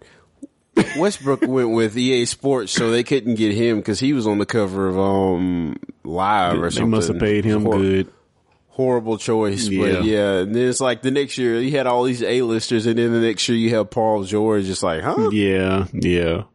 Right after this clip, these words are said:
Speaker 2: I think Kobe was on the, uh, gold edition or whatever it's called.
Speaker 1: Yeah.
Speaker 2: Which I think Shaq is on a gold edition of this version. Uh, so
Speaker 1: Yeah, he is.
Speaker 2: So I, that might be how they're trying to do it. Have a current player and a legend.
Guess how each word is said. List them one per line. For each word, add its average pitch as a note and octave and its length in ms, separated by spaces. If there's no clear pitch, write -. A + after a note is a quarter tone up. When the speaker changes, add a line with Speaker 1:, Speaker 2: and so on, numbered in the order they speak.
Speaker 2:
I C3 80
think E3 220
Kobe B2+ 300
was G2+ 200
on G2 180
the, F#2 180
uh, F2 200
gold F#2 340
edition E2+ 520
or E2 320
whatever F2 380
it's D#2+ 100
called. E2 260
Speaker 1:
Yeah. A2+ 340
Speaker 2:
Which B2+ 140
I B2+ 80
think C#3 180
Shaq C3+ 320
is A2 80
on G#2+ 120
a G#2 60
gold G2+ 280
edition F#2+ 340
of F#2 100
this G2 180
version. F2 560
Uh, F2 220
so G#2 360
Speaker 1:
Yeah, B2 160
he A2 300
is. G#2+ 340
Speaker 2:
So B2+ 140
I, B2 100
that A2 240
might F2+ 200
be E2+ 100
how D#2+ 160
they're E2 100
trying F2 240
to E2+ 80
do E2+ 180
it. E2+ 60
Have F2+ 260
a E2+ 200
current F#2 380
player F2+ 300
and E2 140
a E2+ 60
legend. E2+ 560